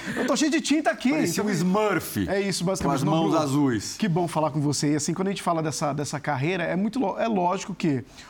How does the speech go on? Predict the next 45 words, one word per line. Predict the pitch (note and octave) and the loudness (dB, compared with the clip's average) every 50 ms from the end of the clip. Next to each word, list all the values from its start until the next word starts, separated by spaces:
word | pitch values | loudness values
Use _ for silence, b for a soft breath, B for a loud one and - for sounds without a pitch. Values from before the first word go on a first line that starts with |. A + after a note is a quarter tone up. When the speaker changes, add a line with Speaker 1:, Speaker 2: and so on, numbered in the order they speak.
| B B | B B
Speaker 1:
o | - E3 | -4 -2
Free | - - A3+ - | 0 2 0 0
Fire | - - F3+ F3+ F#3 G3+ G3+ | 2 0 0 0 0 0 0
é | G3+ | 0
o | G#3 | 0
nome | G#3+ F#3 E3 D#3+ D#3 D#3+ E3+ D#3+ - B B B B | 2 2 2 2 2 0 0 -4 -8 B B B B
que | - - D3+ | -4 -2 0
vem | D#3 D#3 | 0 0
atrelado | D#3+ D#3 E3 D#3+ D#3 D3 C#3+ D3 C#3 D3 | 0 -2 -2 0 0 0 0 0 0 -2
ao | C#3+ | -2
seu, | C3+ - - E3+ D#3 F3 D#3+ - - E3+ | -2 -4 -6 -6 -4 -4 -4 -4 -4 -4
à | D#3+ C#3 | -4 -4
sua | - - - D#3+ D#3 C#3 | -4 -2 0 0 0 0
carreira | - - D3+ B2 A#2 C#3 D3 D#3 C#3+ | -2 -4 -4 -2 0 2 2 2 0
como | A2+ - D3 D3+ D#3+ | 0 -2 0 0 -2
um | |
todo, | D3 - C#3 C3+ D#3+ F3+ G3 F3 | -2 -2 0 0 0 0 -2 -4
à | |
sua | - - - F#3 F#3 | -4 -2 -2 -2 -2
história | G3 - - - - D#3+ D3+ D3+ D#3 D3+ | 0 -2 -2 0 0 0 0 0 0 -2
como | D#3 E3+ E3+ F3 | -2 -4 -4 -4
um | |
todo. | D#3+ - C3+ C#3 C3+ - B B B B B B - | -2 -2 -2 -2 -2 -4 B B B B B B -2
E | |
quando | - E4 F#4 | 0 0 2
a | D#4 | 0
gente | G#3+ - | 0 0
fala | - G3+ E3 D#3+ | 0 0 0 0
de | C3+ C3+ | -2 -4
pro | - D#3+ D#3+ B2+ | -2 -2 -2 -2
players, | - - D3 E3 F3+ E3 C#3+ C3 - | -2 -2 -2 0 2 0 0 -2 -2
quando | - D#3 D#3+ | -2 -2 -2
a | |
gente | D#3 - | -2 -4
fala | - - D#3 D#3 D3 | -4 -2 -2 0 0
de, | C3 D#3 D3 - B B B B - | 0 -2 -4 -6 B B B B -4
é | G3+ G3 | -2 0
natural | G#3+ G#3 G#3 - G3+ F3 E3+ E3+ F3 E3+ | 0 0 0 0 0 2 2 0 0 -2
que | E3+ | -4
tenha | - E3 D3+ D3 | -2 0 0 0
um | C#3+ C3 | 0 0
jogo, | G#2 C3 C3+ A#2+ C3 | -2 -2 -2 -2 -2
é | D3 | -2
natural | E3 E3 - D#3 D3 E3 F3+ | -2 -2 -2 -2 -2 -2 -2
que, | F3 - F3+ D#3+ D3 A2+ | -4 -2 0 0 0 0